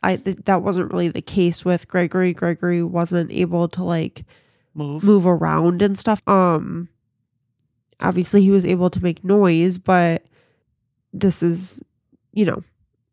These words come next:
Speaker 1: he wasn't able to, like, grab things and, and honk the, the car horn and stuff like that. Um, and then, uh,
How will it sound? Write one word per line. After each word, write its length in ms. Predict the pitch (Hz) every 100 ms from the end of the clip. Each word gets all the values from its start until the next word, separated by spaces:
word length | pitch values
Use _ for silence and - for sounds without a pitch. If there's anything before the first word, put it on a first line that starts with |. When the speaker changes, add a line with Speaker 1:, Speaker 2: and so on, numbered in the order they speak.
| _
Speaker 1:
he 120 | 196
wasn't 260 | 190 175 170
able 200 | 165 165
to, 100 | 160 156
like, 360 | 151 - - _ _ _ _ -
grab 300 | 185 160 190
things 560 | - 170 156 160 165
and, 380 | - - - - - _ _
and 180 | - 156
honk 340 | 165 185 175 -
the, 200 | 175 156 -
the 380 | 180 180 160 165 - _ _ _
car 280 | 196 175 170
horn 520 | 185 180 170 170 165
and 280 | 165 160 - - _ _ _ _ _ _
stuff 340 | - 208 185
like 200 | 165 165
that. 400 | - 160 160 - _ -
Um, 640 | 208 185 160 - 95 196 208 _ _ - _ _ _ _ _
and 160 | 208 185
then, 440 | 190 185 185 175 185 -
uh, 680 | 190 180 180 175 180 185